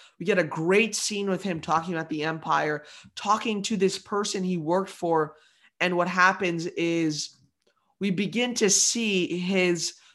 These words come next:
anger towards the Empire and how they kind of corrupted and how he felt betrayed by them, which I thought was extremely powerful, emotional stuff. And I think that anyone who seen this show will see that Bill Burr's character had extreme growth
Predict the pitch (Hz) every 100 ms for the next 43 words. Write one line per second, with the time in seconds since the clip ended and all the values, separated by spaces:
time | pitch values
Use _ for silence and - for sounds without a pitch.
0 | - _ - 202 226 233 226 202 202 175
1 | 175 170 180 175 170 180 190 190 202 175
2 | - 180 165 190 190 185 151 151 165 160
3 | 196 160 143 151 - - 196 202 156 156
4 | 143 143 143 - - - - 220 208 196
5 | 175 185 - - 226 214 208 180 175 170
6 | 156 156 151 - 151 143 - 151 151 -
7 | - _ - 190 196 196 180 - _ -
8 | 226 269 285 233 170 160 147 160 - _
9 | _ _ _ 202 196 185 165 - 226 202
10 | 180 - 175 165 170 185 - 233 196 151
11 | 214 240 202 196 196 185 175 180 160 156
12 | - - - 226 214 190 175 170